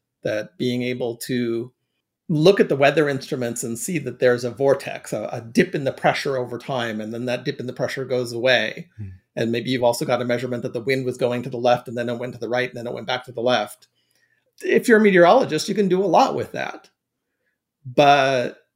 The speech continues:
Speaker 1: it's so much easier to visualize what happens on Mars when you can see that, that,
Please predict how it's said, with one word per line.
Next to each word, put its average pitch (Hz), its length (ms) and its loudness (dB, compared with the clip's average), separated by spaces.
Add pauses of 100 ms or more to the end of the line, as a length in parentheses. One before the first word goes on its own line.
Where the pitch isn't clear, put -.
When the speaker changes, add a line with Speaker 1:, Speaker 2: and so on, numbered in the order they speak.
Speaker 1:
it's 170 220 4
so 226 300 2
much 202 180 4
easier 160 280 0
to 123 120 -2
visualize 143 600 0
what - 120 -6
happens 127 300 -8
on 113 100 -4
Mars 120 320 -2
when 117 140 -8
you 117 80 -8
can 113 160 -6
see 135 560 -2 (420)
that, 135 200 2
that, 120 380 2